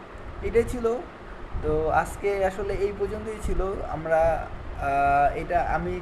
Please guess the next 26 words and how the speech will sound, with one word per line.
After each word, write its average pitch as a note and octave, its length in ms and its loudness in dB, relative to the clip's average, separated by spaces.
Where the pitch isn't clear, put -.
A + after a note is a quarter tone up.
চিন্তাভাবনা F#3 540 -2
আছে E3+ 200 -6
যে F3 140 -4
একটা C#3+ 340 0
ধারাবাহিকভাবে D3+ 1120 -2
এআই D#3+ 300 2
এর E3 260 0
শুরু A3+ 300 -2
থেকে, F3+ 340 -4
আজকে - 320 -4
ইন্ট্রোডাক্টরি F3 680 -4
পার্ট D3+ 520 -6
ছিল, D3 280 -6
শুরু F3+ 240 -2
থেকে F3 340 -6
একেবারে E3 360 -2
অ্যাডভান্স D#3+ 440 0
পর্যন্ত E3+ 340 -4
এআই D#3 380 -2
সম-, D3+ 280 -6
এআই D#3 160 0
সম্পর্কে D#3 540 -4
বলবো। D3 360 0
আপনারা D#3+ 300 -2
যদি D#3 180 -4
আগ্রহী D#3 440 0